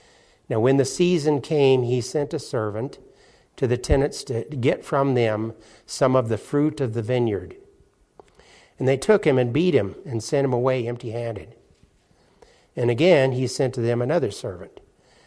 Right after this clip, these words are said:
And they struck him on the head and treated him shamefully. He sent another one. They killed this one. And so, uh, and so with many others, some they beat, some they killed.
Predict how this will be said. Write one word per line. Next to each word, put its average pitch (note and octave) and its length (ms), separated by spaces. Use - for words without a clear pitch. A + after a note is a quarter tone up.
And A#2 120
they A#2 100
struck D3 400
him D3 100
on C3+ 120
the B2+ 100
head C#3 380
and G2 140
treated C3 320
him C3 100
shamefully. C3 720
He D3+ 140
sent F#3+ 240
another F3 320
one. G#2 260
They D#3 140
killed D#3 420
this D#3 240
one. B2+ 200
And C#3 80
so, E3+ 420
uh, C#3+ 180
and C#3+ 180
so D#3+ 240
with D3 200
many F#3+ 380
others, C3 640
some D3+ 440
they C#3 160
beat, C3+ 420
some C3+ 300
they C#3 100
killed. E3 480